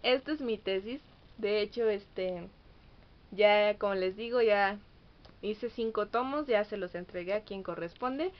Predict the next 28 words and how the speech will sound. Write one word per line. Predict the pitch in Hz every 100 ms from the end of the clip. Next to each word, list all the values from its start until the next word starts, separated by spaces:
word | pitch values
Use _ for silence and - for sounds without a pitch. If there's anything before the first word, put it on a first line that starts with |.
| - - - -
Y | 254 294 294
pues | 254 262
aquí | 269 277
está | 277 262
mi | 247 233
tesis, | 247 262 269 269
como | 226 220
pueden | 214 247 247 240
ver, | 247
no | 262
es | 277
una | 320 311
tesis | 311 269 269
muy, | 247 240 240 -
muy | 220 226 220
grande. | 208 214 226 247 254
Había | 226 226 208
compañeros | 220 220 185 185 202 214
que | 190
sí | 226
la | 208
hicieron | 214 220 214
bastante | 185 185 220 208 214
chonchita, | 214 185 180 - 208 233 226
pero | 180
yo | 190 180
dije, | 165 170
"No, | 190 285